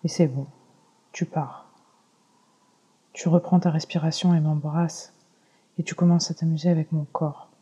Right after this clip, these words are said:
Toi, tu aimes l'intérieur, moi je suis plus sur l'extérieur. Tu le sens, alors tu joues avec ta langue et tes doigts. Tu cherches, tu cherches, et tu trouves.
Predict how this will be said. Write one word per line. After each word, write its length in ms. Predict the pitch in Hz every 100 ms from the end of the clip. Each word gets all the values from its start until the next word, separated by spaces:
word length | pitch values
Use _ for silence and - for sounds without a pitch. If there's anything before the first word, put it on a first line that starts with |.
| _ _ _ _ _ _ _ _ _ _ - -
Toi, 180 | - 185
tu 200 | 185 170
aimes 120 | 165
l'intérieur, 840 | 156 156 175 156 156 160 190 - _ _ _ -
moi 100 | 175
je 120 | 170
suis 160 | - 156
plus 260 | - -
sur 240 | 165 - 165
l'extérieur. 600 | 151 - 151 143 139 139 _ _ _ _ _ _ _ _
Tu 160 | - 165
le 80 |
sens, 320 | 151 - 208 - - _ _
alors 220 | 170 147
tu 140 | - -
joues 140 | 175
avec 200 | 170 147
ta 160 | - 143
langue 380 | 143 160 160 131 _ _ -
et 60 | 156
tes 160 | 165
doigts. 300 | 143 151 156 - _ _ _ _ _ -
Tu 120 | -
cherches, 600 | - 170 151 - - - _ _ _ _ _ _ -
tu 140 | -
cherches, 640 | - - 156 - - - _ _ _ _ _ _ _
et 60 | 143
tu 140 | -
trouves. 340 | - - 135